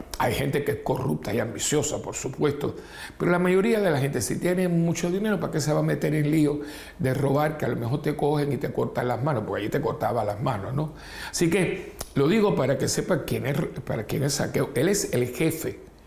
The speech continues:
de los cobradores de impuestos. Así que él no solamente tiene el sueldo de un cobrador de impuestos, sino tiene el sueldo del jefe del cobrador de impuestos.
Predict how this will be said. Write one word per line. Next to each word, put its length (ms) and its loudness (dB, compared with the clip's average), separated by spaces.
de 100 2
los 140 2
cobradores 580 2
de 80 2
impuestos. 380 0
Así 140 0
que 480 -2
él 100 0
no 80 2
solamente 560 2
tiene 500 0
el 200 -2
sueldo 460 2
de 60 2
un 120 0
cobrador 480 2
de 80 0
impuestos, 520 0
sino 300 0
tiene 220 2
el 60 2
sueldo 600 2
del 260 2
jefe 720 -2
del 220 -2
cobrador 480 0
de 80 -2
impuestos. 580 -8